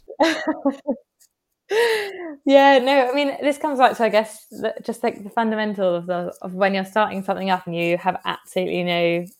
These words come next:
cash in the bank and you're doing it off your own salary. Um, you, you basically just have to look out for opportunities that might come your way. And I think when you're s-, when you're in that startup phase,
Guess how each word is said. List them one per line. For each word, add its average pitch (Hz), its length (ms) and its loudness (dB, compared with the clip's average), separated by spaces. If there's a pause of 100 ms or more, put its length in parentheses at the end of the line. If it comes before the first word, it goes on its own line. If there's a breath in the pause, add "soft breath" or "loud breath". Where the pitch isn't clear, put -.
(100)
cash 185 280 -6
in 175 100 0
the 165 80 -8
bank 165 460 -2 (160)
and 175 180 -4
you're 175 80 0
doing 180 240 2
it 175 60 -4
off - 200 -10
your 175 160 0
own 170 200 -2
salary. 170 640 -4 (560 loud breath)
Um, 185 420 4
you, 208 140 -2 (160)
you 190 120 -6 (200)
basically 220 320 2
just 185 80 -6
have 175 140 -8
to 185 100 -6
look 175 240 0
out 175 180 0
for 170 120 -6
opportunities 170 640 -10
that 165 200 -8 (280)
might 175 240 -8
come 175 180 -8
your 170 140 -4
way. 170 240 2
And 170 100 -4
I 175 40 -8
think 180 320 -6 (800)
when 214 220 4
you're 233 80 2
s-, 226 160 -10 (100)
when 208 220 -2
you're 214 120 0
in 220 100 2
that 208 180 -2
startup 190 580 2
phase, 165 580 -6